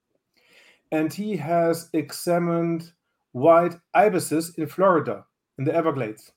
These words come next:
And the interesting thing was that the population of the white ibises reduced from year to year. And then they made four groups of one hundred sixty white ibises,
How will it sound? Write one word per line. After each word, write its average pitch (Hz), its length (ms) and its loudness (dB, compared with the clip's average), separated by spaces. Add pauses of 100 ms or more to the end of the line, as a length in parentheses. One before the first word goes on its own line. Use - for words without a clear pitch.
(1300)
And 165 260 0
the 165 100 0
interesting 202 400 -4
thing 185 280 -2
was 175 420 0
that 160 320 -2
the 165 80 -4
population 170 880 -2
of 147 240 0
the 143 300 0 (380)
white 143 320 2
ibises 160 560 -4 (240)
reduced 165 760 0 (760)
from 151 200 -2
year 156 180 0
to 165 120 -8
year. 165 400 -6 (1120)
And 165 380 -2 (100)
then 196 640 -4
they 160 640 0
made 156 320 -2
four 190 400 0
groups 170 360 -2
of 143 200 -8
one 175 220 -2
hundred 170 260 -6
sixty 170 420 -4
white 143 360 0 (500)
ibises, 196 580 -4